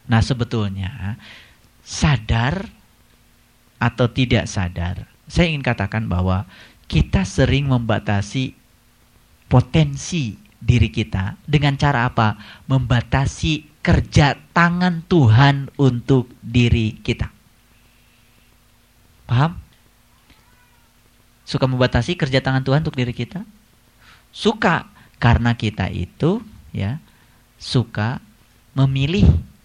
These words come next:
apa yang kita ingin. Padahal sebetulnya kita tidak punya pengetahuan tentang apa yang mau kita,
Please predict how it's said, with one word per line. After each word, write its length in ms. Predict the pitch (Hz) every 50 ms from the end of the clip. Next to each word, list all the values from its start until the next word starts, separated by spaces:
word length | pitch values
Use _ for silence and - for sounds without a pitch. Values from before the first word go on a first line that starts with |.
| _ _ -
apa 240 | 117 117 - - 127
yang 160 | 127 127 120
kita 400 | 120 117 120 110 - 113 104 101
ingin. 400 | - 135 131 123 117 110 113 117 - - - -
Padahal 560 | - 131 127 110 92 82 82 98 147 185 190
sebetulnya 640 | - - 143 127 117 - 143 165 160 123 107 104 107 - - - - - _
kita 440 | - - 220 226 220 - 240 233 226
tidak 360 | 226 180 156 135 139 120 -
punya 240 | - 139 131 131 123
pengetahuan 880 | - - 135 123 117 - - 120 113 113 135 135 139 139 139 127 123
tentang 480 | 120 - 139 131 127 135 127 120 113 -
apa 320 | - 120 120 - - 120
yang 240 | 123 123 123 117 113
mau 480 | 113 110 110 110 107 101 104 110 110 -
kita, 480 | - - 104 95 - 107 143 208 208